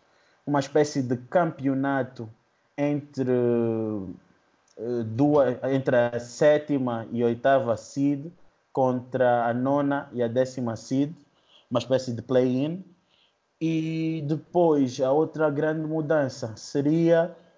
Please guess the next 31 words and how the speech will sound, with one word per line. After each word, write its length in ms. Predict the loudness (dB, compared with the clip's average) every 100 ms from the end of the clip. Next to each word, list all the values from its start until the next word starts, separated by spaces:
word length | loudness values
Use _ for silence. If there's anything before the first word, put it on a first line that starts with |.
| _ _
na, 800 | -2 0 2 0 0 0 0
no 160 | 2 0
que 80 | 0
toca 680 | 2 2 2 2 4 2 -4 _
na 260 | -8 -4 -4
conferência, 1160 | -2 -2 -2 -2 0 0 -2 0 4 6 6 2 -12 _ -6
na, 440 | -4 -2 -2 -2
nos 180 | -2 -4
fina-, 260 | -2 -2
nos 140 | 0 0
quatro 220 | -2 -2
finalistas 340 | -4 -4 -4
das 100 | -4
conferências. 540 | -4 -8 -6 -6 -8 -14 _ -20
Seria 360 | -6 0 4 4
feito 320 | 2 -2 -2
uma 100 | -6
espécie 340 | -4 -4 -4 -6
de 80 |
sorteio, 720 | -6 -6 -4 2 2 4 0 -6 _ _ _ _ _ -8
ah, 160 | -4 -2
entre 140 | -2 -6
os 100 | -2
quatro 260 | -2 -2
finalistas, 720 | -6 -4 0 0 0 0 -2 -2
aonde, 720 | -2 0 0 0 0 -4 -4 -10
eh, 720 | -4 0 2 2 2 2 -2 -4 -16 _ _ _
poderíamos 500 | 0 4 4 2 0
ter 220 | 4 4
uma 200 | 4 0
final 600 | -2 -4 -2 -2 -2 -6